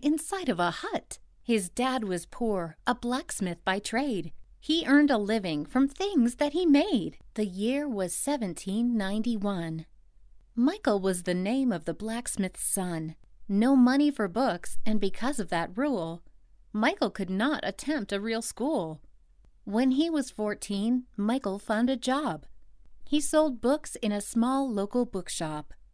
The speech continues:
He loved selling books. He enjoyed it indeed, mostly because now he had what to read.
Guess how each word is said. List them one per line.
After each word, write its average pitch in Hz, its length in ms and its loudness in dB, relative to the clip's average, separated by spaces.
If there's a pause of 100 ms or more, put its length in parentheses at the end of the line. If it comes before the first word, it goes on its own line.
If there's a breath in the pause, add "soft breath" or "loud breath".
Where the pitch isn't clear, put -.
(340)
He 311 180 0
loved 285 380 -2
selling 277 420 4
books. 190 560 -2
He 240 240 2
enjoyed 233 460 2
it 294 120 -6
indeed, 208 680 0 (520)
mostly 208 540 2
because 285 480 0
now 269 320 4
he 247 220 4
had 262 320 -2
what 220 160 0
to 277 140 0
read. 233 520 -4